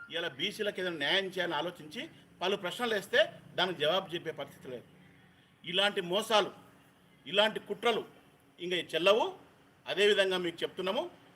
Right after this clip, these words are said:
మీరు నిజంగా చిత్తశుద్ధి ఉంటే, నిజంగా చేయాలనుకుంటే, నిజంగా మీరు బీసీల ప్రేమ ఉంటే, మీరు తక్షణమే బీసీ ముఖ్యమంత్రిని చేయండి. ఫస్ట్ ఖచ్చితంగా అందరూ కూడా హర్షిస్తారు.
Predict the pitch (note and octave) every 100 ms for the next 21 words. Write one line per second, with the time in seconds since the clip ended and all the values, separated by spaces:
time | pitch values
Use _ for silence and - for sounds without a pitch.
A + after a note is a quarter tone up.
0 | _ - F3 A3 G#3 A#3+ C4 B3+ A#3 A3+
1 | A3+ G#3+ A3 G3 - - - _ _ -
2 | F3 B3 C4+ C4 B3 A#3+ A3+ G3+ G#3 D3
3 | - - - - - D3+ A#3+ C4+ C4 B3+
4 | G#3+ A#3+ A#3+ A#3+ G#3 G#3+ G#3+ G#3 C3 -
5 | - - - D#3+ D#3 F#3 - B3+ B3 C#4
6 | F#4+ - - - - C3+ G3 G#3+ G#3+ F3
7 | F3 G3+ F#3 F3 C3+ B2 F#2+ - _ _
8 | _ _ _ _ - F#3 - A3 G#3+ C4
9 | B3+ A#3+ C#4 F#4+ - - - _ - _
10 | - D3+ F#3+ G#3 G3+ F#3 A#3 D4 C#3 D#3
11 | D#3+ -